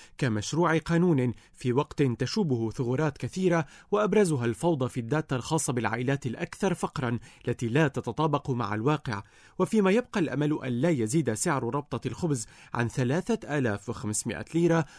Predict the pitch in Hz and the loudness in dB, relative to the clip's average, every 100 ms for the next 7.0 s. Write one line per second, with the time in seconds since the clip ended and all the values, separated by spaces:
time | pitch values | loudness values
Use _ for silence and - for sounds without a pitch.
0 | - 220 165 120 113 123 165 151 135 - | -4 0 0 0 0 4 4 2 -2 -4
1 | 135 180 139 110 110 117 131 147 110 104 | -2 -2 0 -2 -2 0 0 0 -2 -2
2 | 208 170 - 170 160 185 156 - - - | 0 0 0 0 2 2 -2 -10 -6 2
3 | 175 175 175 165 247 208 170 127 - 165 | 4 6 4 2 0 -2 -2 -4 -2 -2
4 | - 143 120 117 123 156 139 - - 180 | 0 0 0 0 2 2 0 -8 -6 0
5 | 165 123 117 113 180 170 143 151 139 - | 2 0 -4 -2 0 0 2 -2 -2 0
6 | 156 113 110 117 107 107 - 147 120 | 0 0 -2 -2 -2 -4 0 -2 -2